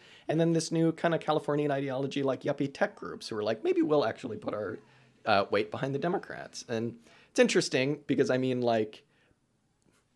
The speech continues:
I suppose you're never, ever going to able to get to that singularity where there aren't any conflicts in the bourgeoisie. There is always going to be this inherent kind of, like, difference of interests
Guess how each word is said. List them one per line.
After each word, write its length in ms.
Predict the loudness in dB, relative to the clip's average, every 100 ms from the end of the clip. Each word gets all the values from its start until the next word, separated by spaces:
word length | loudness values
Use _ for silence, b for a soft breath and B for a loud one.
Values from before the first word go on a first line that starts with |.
| _ -2
I 40 |
suppose 340 | 2 8 8 8
you're 100 | 4
never, 320 | 6 8 6 4
ever 200 | 2 2
going 180 | 0 0
to 80 | -4
able 340 | -2 -2 -4 -10
to 80 | -4
get 200 | -4 -2
to 60 | -2
that 160 | -2
singularity 500 | -4 -4 -2 0 -2
where 160 | 0 2
there 200 | 2 0 0
aren't 280 | 2 2 -2 -4
any 220 | -4 -4
conflicts 520 | -6 -10 -8 -10 -10
in 60 | -12
the 80 |
bourgeoisie. 600 | -10 -10 -10 -14 -12 -14 b -4
There 120 | -2
is 80 | 2
always 380 | 8 8 8 2
going 180 | -4 -4
to 60 |
be 100 | -6
this 180 | -6 -6
inherent 540 | -10 -6 -2 -2 -2 -8 b b
kind 240 | -4 -2
of, 140 | -2 -4
like, 320 | -4 -4 -6 b b 2
difference 640 | 2 2 -2 -2 -4 -6 -6
of 120 | -6 -2
interests 760 | -4 -4 -8 -10 -12 -12 -12